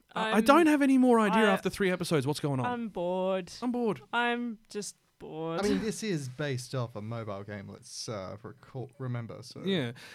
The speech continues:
Speaker 1: I mean, there are elements of time travel and parallel worlds in it, but they just gloss over the details. And that, for me, just doesn't, doesn't do it. So I, I ended up dropping After Lost, and I think you guys did even earlier than I did.
Speaker 3: Pretty much,
Speaker 2: Yep.
Speaker 3: yeah.
Speaker 1: Mm.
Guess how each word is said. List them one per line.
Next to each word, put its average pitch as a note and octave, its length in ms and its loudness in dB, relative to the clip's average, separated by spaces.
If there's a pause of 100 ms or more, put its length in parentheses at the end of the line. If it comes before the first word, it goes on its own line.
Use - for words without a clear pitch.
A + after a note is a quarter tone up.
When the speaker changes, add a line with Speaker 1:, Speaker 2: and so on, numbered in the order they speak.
(120)
Speaker 1:
I F#3 40 -4
mean, F#3 140 0
there G3+ 120 4
are A3 140 2
elements A3 360 2
of C3 100 -8
time E3 240 -2
travel D#3+ 260 -2
and B2+ 100 -4
parallel C3 360 -4
worlds D3 320 0
in D3+ 80 -2
it, D3+ 160 -4
but D#3+ 140 -8
they F#3+ 100 -4
just F#3+ 240 -8
gloss D#3 260 0
over D3+ 180 0
the C3 80 -2
details. B2+ 520 -6
And C3 260 -4 (220)
that, F3+ 300 -2 (720)
for D3+ 100 -4
me, D#3 240 2
just B2+ 220 -6 (420)
doesn't, C#3+ 440 0 (160)
doesn't B2+ 280 -6
do A#2 180 -6
it. - 100 -12
So B2+ 120 -6
I, B2+ 360 0
I C#3+ 160 -2
ended C3+ 140 -2
up A#2 100 -6
dropping A#2+ 300 -6
After G#2+ 260 -8
Lost, G#2 220 -10
and A#2 80 -8
I A#2 40 -8
think B2 200 -10
you B2 120 -6
guys A2+ 220 -6
did G#2+ 260 -14
even G#2+ 280 -12
earlier A2 280 -8
than G2+ 140 -12
I A2 140 -8
did. G#2 280 -12
Speaker 3:
Pretty G#3 320 -12
much, A2 320 -6
Speaker 2:
Yep. - 160 -10
Speaker 3:
yeah. G#2 280 -10
Speaker 1:
Mm. A#2 280 -6